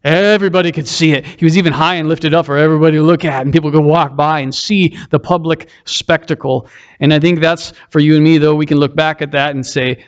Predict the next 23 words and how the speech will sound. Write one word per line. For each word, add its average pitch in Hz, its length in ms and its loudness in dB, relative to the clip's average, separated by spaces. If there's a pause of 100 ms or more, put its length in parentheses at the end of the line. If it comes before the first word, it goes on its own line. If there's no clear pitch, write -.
"That's 147 500 -4
where 123 180 -4
Jesus 131 760 -6
set 131 340 -4
me 113 120 -12
free," - 360 -12 (880)
right? 160 580 -2
<laughs> - 20 -14
That's 240 360 0
where 226 140 2
the 214 100 0
devil 226 500 0 (320)
was 175 220 2
destroyed, 170 540 0
right 247 280 0
then 277 180 2
and 262 120 4
there. 190 480 0 (2750)
That's 143 200 0
where 156 100 2
he 139 100 0
triumphed 131 640 -6 (180)
over 135 420 0